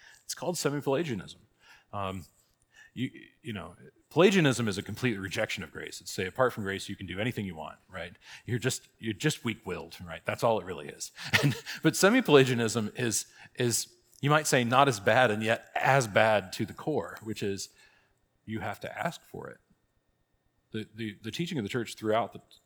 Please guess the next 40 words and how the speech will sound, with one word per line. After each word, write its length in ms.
throughout 340
the 60
centuries 460
has 120
been, 300
no. 360
Um, 220
God 320
gives 200
his 120
grace 280
to 60
those 340
whom 240
he 140
chooses 480
to 80
give 180
grace 240
to. 140
And 320
by 120
the 80
way, 260
you 60
know, 120
as 180
Jesus 300
says, 240
he 100
sends 300
his 140
rain 200
on 120
the 60
just 300
and 100
the 60
unjust 360
alike. 460